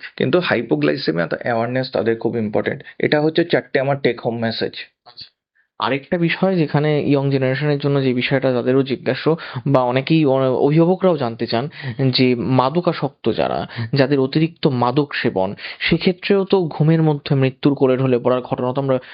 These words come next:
Speaker 2: দেশে বিদেশে বিভিন্ন জায়গায় হয়ে থাকে, সেক্ষেত্রে আপনার পর্যালোচনাটা একটু জানাবেন।
Speaker 1: হ্যাঁ, আহ, অ্যাডিকশন একটা ইম্পর্টেন্ট জিনিস হতে পারে। অ্যালকোহল বিঞ্জ ড্রিঙ্কিং, মানে, আহ, পার্টি করলো, প্রচুর মদ খেলো,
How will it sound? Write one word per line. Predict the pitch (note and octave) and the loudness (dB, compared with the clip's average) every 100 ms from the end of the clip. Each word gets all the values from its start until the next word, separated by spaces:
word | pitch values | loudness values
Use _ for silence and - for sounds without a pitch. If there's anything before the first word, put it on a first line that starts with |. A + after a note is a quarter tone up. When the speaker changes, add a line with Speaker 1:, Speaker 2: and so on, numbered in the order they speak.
| - C#3 | -10 0
Speaker 2:
দেশে | C3 B2 C3+ | 0 2 0
বিদেশে | B2+ B2 B2 | 2 2 0
বিভিন্ন | B2+ B2 C3+ C#3 | -2 -2 0 0
জায়গায় | C3+ C3+ | 2 0
হয়ে | C3 B2+ | 0 -2
থাকে, | E3 E3+ C#3+ - - | 0 -4 -6 -12 -8
সেক্ষেত্রে | - F3+ F3+ F3 - E3 | -2 0 0 -2 0 0
আপনার | C3 B2 A#2 | 0 -2 -2
পর্যালোচনাটা | B2 A2+ A2+ G#2+ A2+ A#2 | -2 -2 -2 -2 -2 -2
একটু | - - | -2 -2
জানাবেন। | G2 F#2+ C3 | -2 -4 -4
Speaker 1:
হ্যাঁ, | D3 A#2 - - - - - | -4 -4 -10 -20 -20 -20 -6
আহ, | C3+ C#3+ C#3+ B2 - | -2 0 0 -2 -2
অ্যাডিকশন | D#3+ E3+ A3 A3 - A#3 A#3+ A3+ | -2 0 -2 -2 -2 0 -2 -4
একটা | F3 - | -2 0
ইম্পর্টেন্ট | E3 C#3 - E3 D#3 | 0 0 0 0 0
জিনিস | C#3+ C#3 C3+ | 0 0 0
হতে | A2+ | 0
পারে। | A2+ G#2+ - - - - - | -2 -4 -10 -16 -16 -18 -4
অ্যালকোহল | - E3 E3+ F#3 G3+ G3 | 0 0 2 2 2 2
বিঞ্জ | C3+ E3+ F#3+ E3 C#3+ | 2 2 2 -2 0
ড্রিঙ্কিং, | D3 D3 C3 A2+ - - | 0 0 -2 -4 -6 -4
মানে, | E3 D3 | -2 -2
আহ, | - - D3 | -2 0 0
পার্টি | D3 E3 D#3+ | 2 2 2
করলো, | E3+ D#3+ D#3+ | 2 2 2
প্রচুর | D#3 D#3+ E3 D#3 | 2 0 0 0
মদ | D3+ D3 | 0 -2
খেলো, | - D3+ D3 | 0 0 0